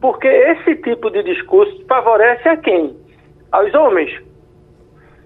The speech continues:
Né? Porque eles, com esse tipo de discurso, eles se protegem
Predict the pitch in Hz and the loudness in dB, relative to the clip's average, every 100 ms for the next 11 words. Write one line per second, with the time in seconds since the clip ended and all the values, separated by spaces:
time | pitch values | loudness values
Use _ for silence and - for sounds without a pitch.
0 | - _ _ 156 196 - - 233 - 233 | -20 _ _ -2 0 0 -2 -2 2 0
1 | - 233 320 339 - - 220 196 196 208 | 2 2 2 0 -2 -2 2 4 4 2
2 | 196 196 196 170 160 156 - 226 302 285 | 0 0 -2 -2 -2 -4 0 2 2 0
3 | 214 - - - - 233 311 330 233 - | -4 -6 -20 -20 0 2 4 4 0 -4
4 | - 226 214 180 - 165 160 170 226 156 | -8 -2 2 2 2 4 4 2 -2 -6